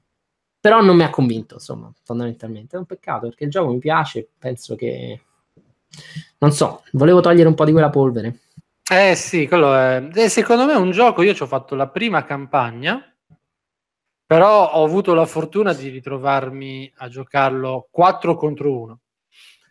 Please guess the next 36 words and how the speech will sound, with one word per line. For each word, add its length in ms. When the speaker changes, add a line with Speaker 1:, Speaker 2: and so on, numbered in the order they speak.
Speaker 1:
Mhm. 220
Speaker 2:
con 200
un 100
ottimo 500
uno, 520
perché 460
secondo 260
Speaker 1:
Mm. 20
Speaker 2:
me 160
è 60
un 180
gioco 880
abbastanza 720
ben 180
fatto. 480
Io 80
adesso 160
non 80
sono 160
un 60
grosso 240
esperto 440
di 120
queste 180
tipologie 360
di 100
giochi, 260
ma 120
nel 120
senso 260
che 420
sono 220
abbastanza 600
equilibrati 1120
le 140
varie, 1000